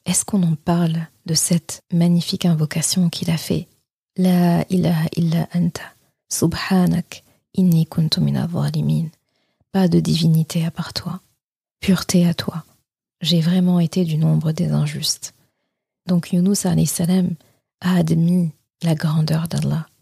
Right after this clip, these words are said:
Il a admis que sans Allah, il n'est rien. Et il a surtout admis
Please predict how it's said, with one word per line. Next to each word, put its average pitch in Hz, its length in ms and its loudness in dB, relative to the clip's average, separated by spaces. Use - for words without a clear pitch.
Il 175 140 0
a 180 160 0
admis 185 500 2
que 160 140 -6
sans 180 320 0
Allah, 170 420 0
il 160 80 -12
n'est 165 140 -4
rien. 175 400 -2
Et 180 80 0
il 160 160 4
a 156 60 2
surtout - 540 -4
admis 170 500 2